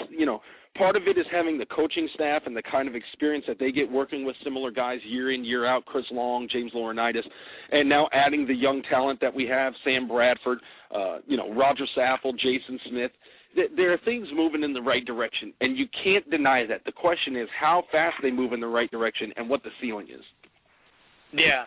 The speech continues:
Speaker 2: absolutely. Um, I, you know, it's gonna be interesting to watch it all play out.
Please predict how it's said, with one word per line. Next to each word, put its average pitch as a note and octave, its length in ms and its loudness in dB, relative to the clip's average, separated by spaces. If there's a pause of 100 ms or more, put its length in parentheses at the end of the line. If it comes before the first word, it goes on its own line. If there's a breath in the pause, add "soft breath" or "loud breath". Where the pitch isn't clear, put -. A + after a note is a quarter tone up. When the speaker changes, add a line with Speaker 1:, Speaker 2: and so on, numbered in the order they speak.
(140)
Speaker 2:
absolutely. D3 640 -2 (720 loud breath)
Um, A3 240 2
I, - 340 -4
you B3 100 -4
know, A#3+ 120 4
it's A3+ 120 0
gonna A#3 120 0
be G#3+ 80 -2
interesting A3 340 -10
to G#3 60 -4
watch F3+ 300 4
it F3 60 -8
all F3 180 4
play F#3+ 280 2
out. F#3 320 0